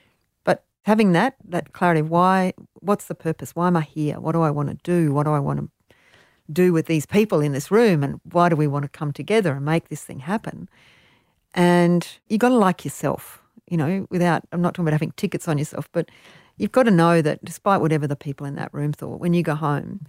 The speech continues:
your family's still gonna love you, you love them, you've got good friends. You know, you sort of,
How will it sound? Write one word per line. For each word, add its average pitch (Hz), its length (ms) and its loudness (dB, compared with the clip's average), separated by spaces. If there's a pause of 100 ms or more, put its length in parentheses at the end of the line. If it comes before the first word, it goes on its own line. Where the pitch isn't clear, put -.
(260)
your - 80 -20
family's 160 400 2
still 151 160 -4
gonna 151 180 0
love 147 200 0
you, 151 140 -2
you 151 180 2
love 151 280 2
them, 147 300 0
you've 143 120 -4
got - 200 -2
good 156 160 -4
friends. 143 600 -2 (1080)
You 220 100 4
know, 165 140 4
you 196 240 2
sort 214 200 0
of, 196 160 -2